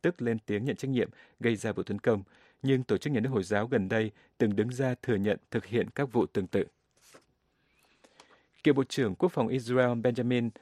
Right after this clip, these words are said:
Ben Eliezer ngày hôm qua đã qua đời sau một thời gian dài lâm bệnh, thọ tám mươi tuổi. Ông được coi là một đầu mối liên lạc quan trọng giữa Israel và các quốc gia Ả Rập.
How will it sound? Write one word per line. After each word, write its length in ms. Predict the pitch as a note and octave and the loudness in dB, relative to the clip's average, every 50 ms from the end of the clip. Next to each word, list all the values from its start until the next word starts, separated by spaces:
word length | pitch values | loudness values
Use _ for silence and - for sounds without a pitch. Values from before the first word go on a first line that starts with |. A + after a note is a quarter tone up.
| _ _ _ | _ _ _
Ben 280 | - A#2 B2 A#2+ A#2 G#2+ - - _ - | 0 2 2 2 2 -2 -4 -8 _ -4
Eliezer 580 | B2 A#2+ A#2 A#2 A#2+ A2 G#2+ A#2+ A#2+ A2+ A2 G#2+ - _ _ - _ - | -2 -2 0 0 -2 0 0 2 2 2 0 -2 -6 _ _ -20 _ -2
ngày 160 | A#2 A#2+ A2 | 0 2 2
hôm 200 | A2 A#2 B2 B2+ A#2 _ | 2 0 -4 -4 -6 _
qua 340 | - - C3 B2+ B2+ B2 A#2+ | 0 2 2 4 4 2 0
đã 180 | A2+ G#2+ G#2 A2+ | 0 0 0 0
qua 220 | - - C3 A#2+ | 2 2 2 4
đời 280 | A2 A#2 G#2+ G2+ F#2 - _ _ _ _ | 4 4 2 2 0 -4 _ _ _ _
sau 200 | - - C3+ B2+ | -6 -2 -2 0
một 160 | A#2+ A#2 G#2 | 0 0 0
thời 140 | - G#2+ G2 | 2 0 2
gian 240 | F2+ A2+ A2 G#2+ G#2+ | 2 2 2 2 0
dài 240 | G#2+ A#2 G#2+ F#2+ F#2+ | 0 -2 0 0 0
lâm 180 | G2+ G#2+ G2+ | -2 0 2
bệnh, 200 | G#2+ G#2+ F#2+ E2+ - - - | 2 2 2 0 -4 -12 -18
thọ 260 | - - - A2+ G2+ - G#2+ - | -6 0 2 2 2 2 0 0
tám 160 | G#2+ G#2+ A#2 | 0 0 0
mươi 80 | B2 | 0
tuổi. 280 | A#2+ - A#2+ G#2 F2+ E2 - _ _ _ _ _ _ _ - | 0 0 2 2 0 -2 -6 _ _ _ _ _ _ _ -2
Ông 180 | - D#3+ D#3+ | 0 2 4
được 140 | C3 A2 - | 2 2 0
coi 260 | - C3+ C3+ C3+ C3 | 0 0 2 2 0
là 180 | B2+ B2 A#2 G#2+ | 0 0 0 0
một 220 | G2 G2+ G2+ F#2+ - | 0 0 0 0 0
đầu 200 | - B2+ A#2 A2+ | 0 2 2 2
mối 260 | G2 F#2+ G2+ G2+ G#2+ | 2 2 0 -2 0
liên 200 | A#2 C#3 C3 B2+ | 2 2 0 2
lạc 180 | B2 B2 G#2 G2 _ - | 2 0 -2 -4 _ -2
quan 180 | - C3 B2 | -2 -2 0
trọng 340 | - - C3+ G#2 - - - | 2 2 2 2 0 -2 -8
giữa 200 | F#2+ G2+ A#2 A2 | -4 0 0 2
Israel 420 | G#2 C#3+ B2+ A2 A2+ A#2+ A#2 A2+ A2 G#2+ - - - - _ _ | 2 0 -2 0 0 2 2 2 0 -4 -8 -14 -20 -20 _ _
và 240 | - - B2 A2+ G#2+ | -6 -2 -2 0 0
các 180 | - - D3 - | 0 -2 -2 -2
quốc 100 | D#3+ C3 | -2 0
gia 140 | B2 B2+ - | 0 0 0
Ả 140 | - F#2+ | 0 0
Rập. 200 | F2 F#2 G2 F#2+ | 0 0 -2 -2